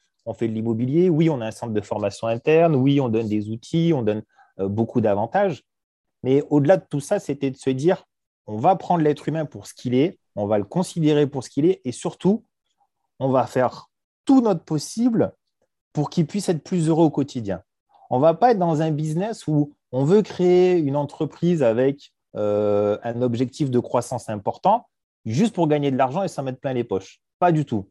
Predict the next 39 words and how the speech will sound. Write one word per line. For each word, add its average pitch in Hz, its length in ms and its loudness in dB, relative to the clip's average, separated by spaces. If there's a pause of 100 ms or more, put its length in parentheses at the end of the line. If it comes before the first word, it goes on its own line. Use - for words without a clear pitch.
L'objectif, 143 520 -2
c'est 151 140 -2
de - 60 -8
se - 100 -6
dire, 170 260 0
moi, 165 120 0
je 143 100 0
veux 147 180 -2
qu'il 151 100 -10
y - 20 -6
ait 120 40 -6
un 117 60 -6
maximum 156 640 -6
de 117 80 -2
personnes 156 500 -6
que - 140 0
je - 100 -6
croise 139 300 -2
ici 131 260 -4
dans 117 160 -4
mes 120 140 -2
bureaux 135 520 2 (300)
ou 113 80 -2
que 117 160 0
je 113 100 2
vois 127 280 4
à 120 60 4
des 107 100 0
séminaires, 117 500 -2
et 104 120 0
cetera, 143 540 0 (420)
qui - 160 -2
ont 160 80 0
la 127 100 4
banane, 135 420 0
le 131 120 2
sourire, 131 480 -2
qui - 160 -12
sont 123 280 -6